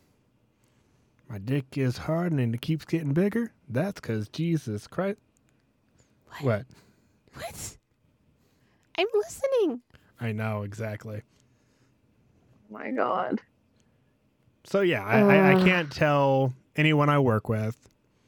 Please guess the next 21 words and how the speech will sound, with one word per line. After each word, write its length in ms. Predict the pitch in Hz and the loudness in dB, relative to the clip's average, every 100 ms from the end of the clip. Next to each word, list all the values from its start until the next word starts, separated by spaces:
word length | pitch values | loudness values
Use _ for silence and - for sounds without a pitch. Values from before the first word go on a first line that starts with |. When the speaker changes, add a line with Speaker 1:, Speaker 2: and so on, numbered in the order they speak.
| _ _ _ - | _ _ _ -2
Speaker 1:
'cause 140 | 131 | 0
they'll 80 | 135 | 2
be 80 | 127 | 0
like, 100 | 127 | 0
"Oh, 180 | - 175 | 0 2
dude, 180 | 165 165 | 4 4
have 180 | 151 160 | 4 4
you 80 | 160 | 4
listened 320 | 165 151 165 | 2 0 0
to 60 | 147 | 0
Alex's 420 | 143 156 - 139 | 0 -2 -4 -6
podcast? 720 | 127 143 151 - 160 165 156 | -2 -2 -2 -2 -2 -2 -2
It's 180 | 143 131 - | -6 -6 -6
ridiculous 680 | 131 123 151 147 139 123 - | -4 -2 -2 -2 -2 -2 -4
and 100 | 117 | -8
retarded." 720 | 104 - 147 151 135 107 98 - _ _ _ | -8 -2 0 2 2 -2 -4 -14 _ _ _
And, 460 | 131 120 113 110 113 | -2 -2 -2 -4 -6
you 120 | 110 | -6
know, 240 | 104 101 | -8 -8
he, 260 | 110 139 143 | -4 -4 -4
he 300 | - 139 147 | -2 0 0